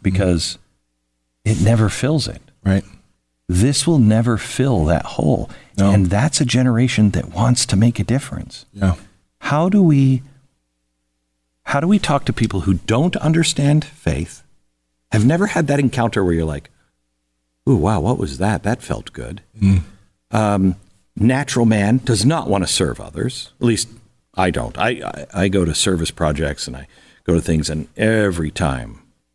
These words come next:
Speaker 1: my wife's like, "We're gonna go help them," blah, blah, and I'm like, "Oh, I've got so much stuff to do." And then I get there and I serve, and all the way back,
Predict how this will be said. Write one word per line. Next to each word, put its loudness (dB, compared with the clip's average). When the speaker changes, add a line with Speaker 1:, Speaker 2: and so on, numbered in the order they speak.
Speaker 1:
my -2
wife's -2
like, -8
"We're 2
gonna 0
go 0
help -2
them," 2
blah, 0
blah, 2
and 0
I'm -2
like, -8
"Oh, -4
I've -18
got -8
so -2
much 0
stuff -2
to -6
do." 0
And 4
then 2
I -2
get -4
there 2
and 2
I 0
serve, 0
and 0
all 2
the 2
way 4
back, -2